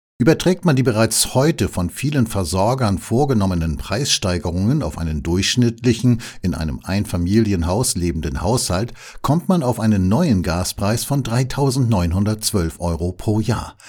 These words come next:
Das sind zweitausendfünfhundertzweiundachtzig mehr als im Jahr zuvor, da zu den von Tagesschau und Co. genannten vierhundertvierundachtzig Euro für die Gasumlage noch zweitausendachtundneunzig für den höheren Arbeitspreis kommen.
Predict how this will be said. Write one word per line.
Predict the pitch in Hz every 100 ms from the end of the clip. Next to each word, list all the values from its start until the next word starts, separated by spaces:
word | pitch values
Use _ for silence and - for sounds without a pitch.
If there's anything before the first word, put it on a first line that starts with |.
| - -
Das | 113 -
sind | 110 - -
zweitausendfünfhundertzweiundachtzig | 135 110 - 101 87 92 - 151 113 - 85 80 - - 120 90 85 87 - 98 85
mehr | 110 127 85
als | 87 -
im | 95
Jahr | 87 82
zuvor, | - 90 - - 135 80 - - - -
da | 101 82
zu | - 95
den | 80 80
von | - 76
Tagesschau | 71 104 139 110 107 90
und | 71 71
Co. | - 123 156
genannten | 98 82 85 82 69
vierhundertvierundachtzig | - 120 98 85 78 165 175 113 78 - - 107
Euro | - 90 82 131
für | 104
die | 90
Gasumlage | - 85 82 - 143 127 101 104
noch | 151 170 -
zweitausendachtundneunzig | - 123 113 110 123 120 127 - 98 - 104 101 101 - 117 -
für | 113
den | 117
höheren | 98 95 92 107 120
Arbeitspreis | 170 82 - - 67 -
kommen. | - - -